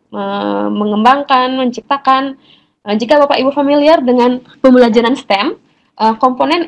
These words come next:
engineering di stem itu sangat bagus digunakan untuk, eh, memunculkan proses berpikir mencipta ini. Karena engineering kan pada intinya merekayasa atau mencipta. Gitu. Jadi,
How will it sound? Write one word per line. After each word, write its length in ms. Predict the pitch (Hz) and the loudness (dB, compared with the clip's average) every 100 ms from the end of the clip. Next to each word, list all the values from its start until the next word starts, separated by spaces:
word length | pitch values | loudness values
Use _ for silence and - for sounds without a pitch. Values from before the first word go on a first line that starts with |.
| - | -4
engineering 640 | 240 233 247 233 254 262 | -2 0 0 0 0 -2
di 80 | 240 | -2
stem 400 | 240 - 214 302 285 | -4 -4 -4 -4 -4
itu 320 | 247 - 302 | -4 -2 -2
sangat 400 | 302 254 254 262 208 | -2 -4 -4 -8 -8
bagus 400 | 226 208 254 - | -4 -4 -6 -8
digunakan 480 | 240 226 214 262 254 | -8 -6 -6 -6 -6
untuk, 400 | 226 254 - _ _ _ - | -4 -2 -4 _ _ _ -10
eh, 160 | 208 | -6
memunculkan 720 | 214 233 247 247 269 269 294 285 | -2 0 0 0 -2 -2 -4 -4
proses 240 | 254 269 | -8 -4
berpikir 400 | 247 247 233 247 | -4 -4 -6 -4
mencipta 400 | 233 220 - 185 | -4 -8 -6 -6
ini. 320 | 196 190 202 _ _ _ _ - | -6 -10 -16 _ _ _ _ -8
Karena 160 | 247 233 | -4 -2
engineering 400 | 240 226 226 254 | -2 -2 -2 -2
kan 160 | 294 277 | -4 -4
pada 160 | 240 | -6
intinya 320 | 240 233 240 269 | -6 -6 -6 -6
merekayasa 560 | 247 226 226 208 214 226 | -4 -4 -4 -8 -8 -10
atau 160 | 226 | -10
mencipta. 480 | 208 208 - 196 196 _ _ _ _ _ _ _ _ _ _ _ | -12 -12 -16 -20 -20 _ _ _ _ _ _ _ _ _ _ _
Gitu. 240 | 202 190 190 185 | -10 -8 -8 -6
Jadi, 400 | 202 277 339 | -2 -2 -4